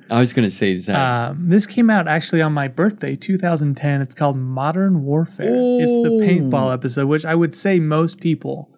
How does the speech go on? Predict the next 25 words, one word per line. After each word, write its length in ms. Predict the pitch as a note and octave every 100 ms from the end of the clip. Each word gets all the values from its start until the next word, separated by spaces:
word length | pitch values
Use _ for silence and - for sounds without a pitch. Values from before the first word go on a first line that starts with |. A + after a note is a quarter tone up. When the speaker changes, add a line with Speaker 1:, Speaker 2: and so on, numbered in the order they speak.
| _ _
Speaker 2:
probably 360 | F3 F#3 F3+
think 260 | D#3+ E3 D3
is 120 | B2+
the 80 | C#3
best 280 | C3 B2+ -
episode 400 | B2+ B2+ B2 B2+
of 100 | B2
season 340 | A#2+ B2 A#2+ A#2+
one. 220 | C#3 D3+ _ _ -
Did 100 | F3
you 100 | G#3+
know 120 | G3
Justin 440 | D#3 F#3 F#3+ F3+
Lin 260 | D#3 E3 E3+
directed 400 | C3 B2 B2 A#2+
this 200 | B2 -
episode? 320 | C3+ - G#2
Speaker 1:
Yes. 680 | G#2+ A#2+ D3+ C#3 - - - -
He 220 | A#2+ G3
won 320 | D3+ D3 G3
an 100 | F#3+
award 440 | C3+ B2 F#3+ D4 -
for 200 | C#3+ G2
it, 40 |
right? 400 | A2 C3 A#3 C4+